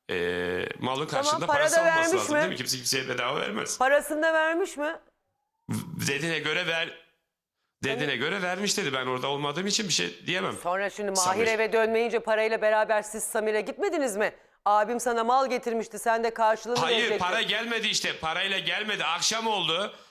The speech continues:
Speaker 1: Hala daha Mahir'den haberi yok. Dedem
Speaker 2: Tamam.
Speaker 1: bir miktar para ayarlamış. Yani
Speaker 2: Umut
Speaker 1: o gün
Speaker 2: Beyciğim.
Speaker 1: Adem denilen bir alacaklıya para ödenecek.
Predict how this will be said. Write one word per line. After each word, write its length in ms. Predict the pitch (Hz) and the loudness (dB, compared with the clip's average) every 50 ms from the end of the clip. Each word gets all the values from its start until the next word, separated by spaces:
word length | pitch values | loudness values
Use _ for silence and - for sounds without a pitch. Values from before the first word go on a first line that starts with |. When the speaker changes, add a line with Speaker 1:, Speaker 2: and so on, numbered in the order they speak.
| _ - | _ -4
Speaker 1:
Hala 440 | 170 196 220 226 233 214 196 185 180 | 0 0 2 0 0 0 -2 -2 0
daha 220 | 190 185 190 196 | -2 -2 -2 -2
Mahir'den 500 | 196 185 180 180 180 175 196 220 226 226 226 - - _ _ _ _ - | -2 -2 -2 -2 -2 -2 -2 -4 -4 -4 -8 -16 -20 _ _ _ _ -4
haberi 360 | 139 156 175 185 202 208 220 | -2 -2 0 0 0 0 0
yok. 300 | 220 190 139 - - - _ _ _ _ _ _ _ _ - | 0 -2 -2 -4 -8 -14 _ _ _ _ _ _ _ _ -4
Dedem 160 | 156 165 180 196 | -2 -2 0 0
Speaker 2:
Tamam. 200 | 208 202 214 190 | 0 -2 -2 -2
Speaker 1:
bir 60 | 208 | -2
miktar 380 | 202 202 196 202 202 180 170 139 | -2 -2 -2 -2 -2 -4 -2 -2
para 180 | 170 170 190 | -2 -2 0
ayarlamış. 580 | 214 226 220 220 220 220 220 233 220 - - - - - _ _ _ _ _ _ _ _ _ _ - | 0 0 0 0 0 0 0 0 0 -2 -2 -4 -8 -18 _ _ _ _ _ _ _ _ _ _ -4
Yani 260 | 120 151 170 165 156 | -2 -2 0 0 0
Speaker 2:
Umut 120 | - 285 - | 0 0 0
Speaker 1:
o 20 | - | 0
gün 60 | - | 2
Speaker 2:
Beyciğim. 320 | - 226 - - - 160 | 0 0 0 0 0 0
Speaker 1:
Adem 320 | 170 180 175 208 208 202 196 | 0 0 0 -2 -2 -2 -2
denilen 320 | 185 180 180 175 165 170 | -2 -2 -2 -2 -2 -2
bir 60 | 175 | -2
alacaklıya 600 | 165 160 175 185 185 170 185 175 - 165 156 143 | -2 0 0 0 0 0 -2 -2 -2 -2 -4 -2
para 200 | 151 151 156 180 | -2 -2 -2 0
ödenecek. 520 | 202 214 214 208 196 185 185 196 196 - | 0 0 0 0 0 0 -2 -4 -4 -8